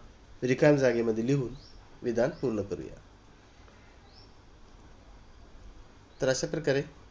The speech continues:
हा पहिला प्रश्न झाला. दुसरा, भारत हा देश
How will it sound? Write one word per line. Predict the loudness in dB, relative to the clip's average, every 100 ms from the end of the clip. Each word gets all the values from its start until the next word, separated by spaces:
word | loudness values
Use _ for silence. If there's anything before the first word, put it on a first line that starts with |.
| -20 -20 -20 -20 -20 -16
हा | -2 0
पहिला | 0 0 2 0
प्रश्न | -4 -8
झाला. | -6 -4
दुसरा, | -6 -4 4 6 4 -6 -20 -20 -20 -20 -20 -20 -20 -20 -20 -20 -20 -20 -20 -20 -20 -20 -18
भारत | -10 4 6 6 6
हा | 6
देश | 6 4 2